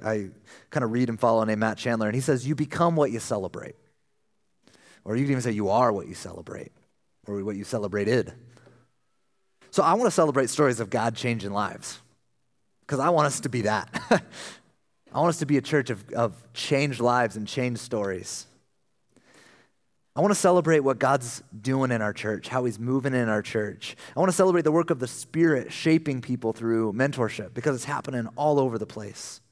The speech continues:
I wanna celebrate and I wanna acknowledge the work of God in our midst,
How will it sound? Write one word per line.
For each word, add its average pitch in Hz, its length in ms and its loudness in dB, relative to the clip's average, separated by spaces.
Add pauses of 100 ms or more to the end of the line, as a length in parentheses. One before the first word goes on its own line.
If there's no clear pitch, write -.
(600)
I - 60 -2
wanna 190 180 4
celebrate 170 440 4
and 151 80 2
I 151 40 2
wanna 160 200 2
acknowledge 123 540 2
the 117 120 0
work 127 240 0
of 110 160 -8
God 107 480 -4 (220)
in 143 120 0
our 113 120 2
midst, - 520 -8